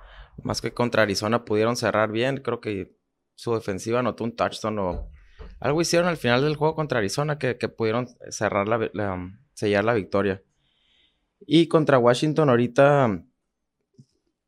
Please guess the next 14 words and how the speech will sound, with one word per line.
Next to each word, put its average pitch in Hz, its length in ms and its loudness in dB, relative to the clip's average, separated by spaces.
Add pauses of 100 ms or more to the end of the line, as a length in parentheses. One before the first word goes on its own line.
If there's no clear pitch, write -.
(760)
pues 120 120 -4
lo 120 120 -2
que - 100 -6
voy 107 100 0
a 117 40 2
hacer 127 180 0
es 127 140 -2
fade 131 160 0
the 131 120 2
public 143 420 0
porque 104 460 -2 (920)
el 117 160 -4
di-, 110 200 -2
la, 98 480 -2